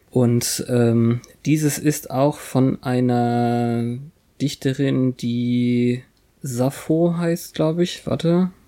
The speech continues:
ich hab's, ja, hier, S A P P H O. Und das ist sogar thematisch interessant, weil die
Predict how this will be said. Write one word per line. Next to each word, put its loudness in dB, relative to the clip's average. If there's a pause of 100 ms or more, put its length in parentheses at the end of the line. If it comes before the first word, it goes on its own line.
(260)
ich -16
hab's, -2
ja, -2
hier, -2
S -2
A -2
P -2 (400)
P 0
H -4
O. 2 (1120)
Und 0
das -4
ist 0
sogar 2
thematisch 0 (360)
interessant, -2
weil 2
die 0